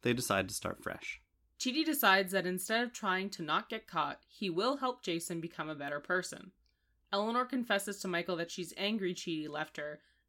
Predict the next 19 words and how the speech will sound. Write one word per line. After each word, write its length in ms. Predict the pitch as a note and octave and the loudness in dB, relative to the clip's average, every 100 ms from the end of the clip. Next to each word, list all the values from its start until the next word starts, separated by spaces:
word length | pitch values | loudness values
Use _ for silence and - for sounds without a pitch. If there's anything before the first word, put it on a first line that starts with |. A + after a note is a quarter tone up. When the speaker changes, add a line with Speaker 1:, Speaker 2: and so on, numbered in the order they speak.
| G3+ | 2
Speaker 2:
and 260 | G#3 G#3+ | 2 2
she 120 | - | -2
feels 260 | - F#3+ E3 | -2 0 0
guilty 320 | D#3+ D3 - | -2 -4 -6
for 140 | D#3 D#3 | -8 -6
being 260 | D3 C#3+ | -6 -6
angry. 400 | D3+ D#3 - - _ _ _ _ _ _ _ | -8 -8 -12 -16 _ _ _ _ _ _ _
He 140 | A3+ | -4
tells 260 | A3 A#3+ A#3+ | 2 2 2
her 100 | A3+ | 0
to 80 | |
feel 260 | A3 G#3+ A#3 | 0 2 4
her 100 | B3+ | 2
feelings, 520 | C4 G3+ G3 G3 G3 | 2 2 4 2 -2
process 500 | - F#3 F3+ F#3+ F#3 | -2 2 2 0 0
it, 180 | F#3+ F3 | 0 -2
and 200 | D3+ D3+ | -6 -12
keep 320 | - G3 G#3 | -6 -4 0
on. 340 | E3 D3 E3 | 0 0 -6